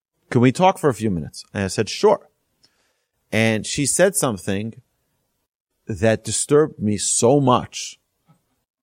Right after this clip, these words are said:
And I told her that, I, you know, this is against Jewish theology.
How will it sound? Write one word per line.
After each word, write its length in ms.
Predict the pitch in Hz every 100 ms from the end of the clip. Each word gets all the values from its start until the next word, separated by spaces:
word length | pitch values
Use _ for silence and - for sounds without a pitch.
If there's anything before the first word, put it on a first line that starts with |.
| _ _ _ _ _ _ _ _ _ _ _ _ _ -
And 380 | 113 110 104 104
I 160 | - 104
told 320 | 131 147 147
her 100 | 107
that, 260 | 95 85
I, 240 | - 58 -
you 140 | - 90
know, 120 | 87
this 180 | 101 -
is 120 | 98
against 420 | 90 104 98 -
Jewish 480 | 101 95 - - - _ _ _ _ _
theology. 640 | - 113 104 170 107 -